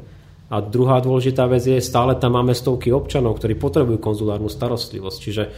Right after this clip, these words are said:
OK, vyhosťujme a kľudne to tu zavrime,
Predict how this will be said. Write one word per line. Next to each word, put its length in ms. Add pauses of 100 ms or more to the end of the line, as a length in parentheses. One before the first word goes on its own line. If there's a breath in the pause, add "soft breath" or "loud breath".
(360 loud breath)
OK, 240
vyhosťujme 720
a 80
kľudne 320
to 80
tu 160
zavrime, 560